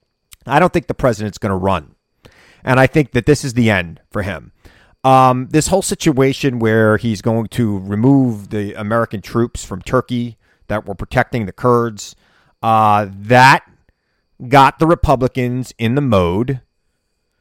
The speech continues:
to, uh, object to this president. And that's, uh, that's a good place to start. I mean, once they say no once, they should be able to say no multiple times. That's my belief in this.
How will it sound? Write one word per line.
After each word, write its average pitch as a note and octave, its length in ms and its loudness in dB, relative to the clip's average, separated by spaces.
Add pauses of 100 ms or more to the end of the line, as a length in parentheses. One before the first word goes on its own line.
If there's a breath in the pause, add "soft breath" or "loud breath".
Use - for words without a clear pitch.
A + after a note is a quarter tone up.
(320)
to, D3 520 2
uh, C#3+ 420 2
object D3 640 -4 (220)
to C3+ 80 -8
this G#2+ 160 -4
president. F2+ 460 -2
And G2+ 100 -6
that's, B2+ 240 -4
uh, B2+ 400 2
that's C#3 160 -4
a C#3+ 60 -6
good - 180 -4
place D3 220 -2
to - 80 -16
start. G2+ 440 -2 (800)
I D3+ 60 -8
mean, E3 220 -4
once G3 240 -2
they G#3+ 160 0
say F3 260 -2
no C#3+ 200 0
once, G#2+ 720 -6 (1080)
they A2 260 0
should D3+ 220 -10
be C3+ 160 -4
able A#2 220 -4
to - 120 -20
say A2 300 -6
no F#2+ 560 -4 (420)
multiple G2+ 600 -4
times. - 600 -16 (140)
That's - 280 -8
my A2 200 -2
belief F2 360 -10
in A1+ 120 -20
this. - 320 -20